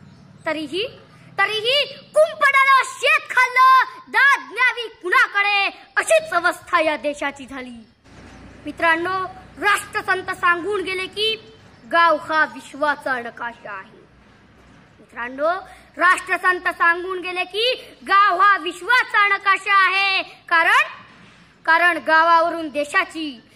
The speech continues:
देशावरून जगाची पारख करून राष्ट्रसंतांनी "हे विश्वची माझे घर" असे हा महामंत्र जगाला दिला. पण आज,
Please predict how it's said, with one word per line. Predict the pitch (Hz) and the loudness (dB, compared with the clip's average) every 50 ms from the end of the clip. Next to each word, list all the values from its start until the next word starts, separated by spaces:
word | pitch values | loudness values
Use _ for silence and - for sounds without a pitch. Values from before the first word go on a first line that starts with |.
| _ - | _ -8
देशावरून | 285 415 440 427 - 539 508 494 480 508 508 427 285 | -2 -2 -2 0 2 2 4 4 4 2 0 -4 -4
जगाची | 226 339 370 466 523 659 640 - - - | -4 -4 0 2 2 2 2 0 -4 -6
पारख | - - - 427 415 415 440 415 427 - | -6 -4 0 2 2 2 2 -2 -4 -6
करून | - 392 381 494 605 622 440 - - - - - - | -6 -4 -2 0 0 0 0 -4 -12 -20 -20 -18 -6
राष्ट्रसंतांनी | 285 403 453 - - - 403 - - 381 370 - 381 359 359 370 370 381 370 370 359 311 - - _ _ - | -2 -2 -2 -2 -2 -8 -8 -6 -4 -6 -4 0 2 2 2 0 -4 -8 -8 -8 -10 -12 -14 -20 _ _ -8
"हे | 370 370 359 | -6 -4 -4
विश्वची | 254 226 392 453 440 - 440 453 403 - 370 359 | -6 -4 -6 -6 -6 -4 -6 -6 -6 -4 -6 -8
माझे | 339 339 339 349 339 339 359 339 | -6 -2 -2 -2 -2 -4 -8 -10
घर" | 311 - - 339 349 359 349 339 320 320 - - - - | -10 -6 -6 -2 0 0 0 0 -2 -4 -8 -20 -16 -16
असे | 302 - - 320 320 302 - - _ _ _ _ _ _ _ _ _ _ _ _ _ _ - - | -16 -16 -14 -14 -16 -16 -16 -20 _ _ _ _ _ _ _ _ _ _ _ _ _ _ -8 0
हा | - 320 294 | 2 2 2
महामंत्र | 294 285 302 311 403 415 349 311 302 302 - - 415 494 - 320 - - - - 226 208 | 4 2 2 4 4 4 4 2 -2 -6 -4 0 4 4 4 4 2 -6 -16 -20 -12 -8
जगाला | 302 294 311 302 294 294 285 | -8 -2 0 -2 0 0 -4
दिला. | 254 - 262 240 240 226 220 - _ _ _ _ _ _ _ _ _ _ _ _ _ _ _ _ _ _ _ _ _ _ | -6 -8 -12 -8 -8 -8 -8 -8 _ _ _ _ _ _ _ _ _ _ _ _ _ _ _ _ _ _ _ _ _ _
पण | 240 | -14
आज, | 233 247 277 320 339 | -8 -6 -4 -4 -4